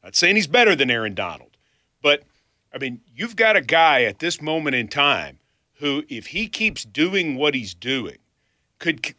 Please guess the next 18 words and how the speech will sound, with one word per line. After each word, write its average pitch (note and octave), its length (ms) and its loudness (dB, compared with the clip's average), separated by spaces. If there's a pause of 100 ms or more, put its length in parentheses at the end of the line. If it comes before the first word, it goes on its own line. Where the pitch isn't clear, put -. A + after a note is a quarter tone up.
(160)
you A2+ 120 -10
know, A2+ 60 -8
very D#3 340 0
conceivably D3+ 840 -4
end B2 160 -6
up B2 140 -8
with A#2 100 -14
eleven C#3+ 480 -2
or A2 120 -4
twelve D#3 520 0
sacks A2 420 -2
as A#2 160 -14
an G#2+ 140 -18 (100)
interior F3 880 -2
defensive C3 760 -8
lineman, A2 600 -4 (520)
which C3 320 -2
is C3+ 300 -2